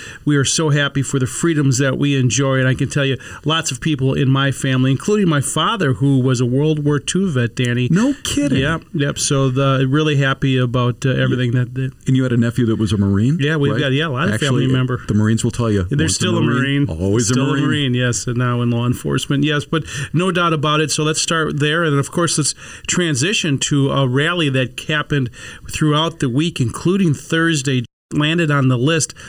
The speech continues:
Speaker 1: of the best returns in the last seventy years. That five point five move on Thursday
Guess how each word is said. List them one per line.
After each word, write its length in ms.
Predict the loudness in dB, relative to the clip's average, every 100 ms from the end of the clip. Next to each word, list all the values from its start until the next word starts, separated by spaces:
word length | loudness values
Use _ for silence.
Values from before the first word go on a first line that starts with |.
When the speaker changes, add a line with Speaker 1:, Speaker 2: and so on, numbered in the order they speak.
| -6
Speaker 1:
of 160 | -4
the 120 | -2 -2
best 380 | -2 -2 -2
returns 640 | -4 -2 0 0 2 2 2
in 60 |
the 80 | 2
last 280 | 2 0 -2
seventy 300 | -2 2 2
years. 340 | 2 2 -2 -6 -18 -12 -4
That 260 | -2 -2
five 340 | -4 -2 -2 -2
point 280 | -2 0 0
five 340 | 0 0 2
move 380 | 4 4 2 0
on 260 | 0 0
Thursday 720 | 0 -2 0 0 0 0 -2